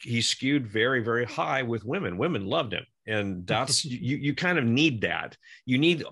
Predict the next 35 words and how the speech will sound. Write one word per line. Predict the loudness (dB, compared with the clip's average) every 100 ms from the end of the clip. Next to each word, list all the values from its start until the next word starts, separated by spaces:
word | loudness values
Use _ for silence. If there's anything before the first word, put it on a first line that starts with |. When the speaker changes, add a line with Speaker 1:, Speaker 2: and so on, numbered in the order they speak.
| -2
Speaker 1:
you | 2
need | 2 2
all | 0 2
of | 2
those | 2 2 2
things. | 2 -2 -2 -6
He | -6
was | -4 -4
just | -4 -6 -6
one | -2 0
of | 2
those. | 2 2 0 -4 -4
I, | -4 -4 -16 -6
so | 0 4 2 0 -10 2
no, | 4 6 6
I | 4
mean, | 4 0
it | 0 0
was | 2 2
never | 2 0
talked | 0 0 0
about. | -2 0 0
I | -2
don't | -4
think | -6 -6
they | 0
ever | 0 0
considered | -4 -4 -2 0 0 2
it. | 0 -2 -6
Um, | -2 0 0 -2 -6 -10 -20 -20 _ _ _
you | -4
know, | -2
because | 0 0 2
then | 2 2
you're, | 2 2 0